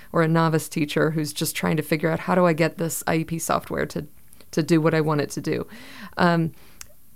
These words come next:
and in those moments, you know, find the mentors who can help you navigate the software system, but always remembering the spirit of transition planning. The whole point is that we kind of stop and,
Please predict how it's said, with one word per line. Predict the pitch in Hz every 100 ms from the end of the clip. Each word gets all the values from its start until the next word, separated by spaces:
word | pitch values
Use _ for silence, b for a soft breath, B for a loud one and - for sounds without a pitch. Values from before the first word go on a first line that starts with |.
| - - - - - - - -
and | 190 180
in | 180
those | 196 240 220
moments, | 208 170 170 -
you | 233
know, | 160
find | - 165 160
the | 175 160
mentors | 160 156 165 156 151
who |
can | 170 165
help | 160 156
you | 170
navigate | 160 165 160 160 156
the | 160
software | - 254 - 202
system, | - 170 180 170 - B B B B B B B -
but | - -
always | - 226 247 240 208
remembering | - 190 185 185 180 175 170
the | 165 156
spirit | - 175 170 165 160
of | - - 175 -
transition | - 175 160 165 -
planning. | - - - -
The |
whole | 175 - 185
point | 185 - 180 170
is | - 151
that | 175 170 170
we | 170 165 165 160 - - - - - - - - - - - -
kind | - 180
of | 185
stop | - - 190 180 175 -
and, | 180 175 170 160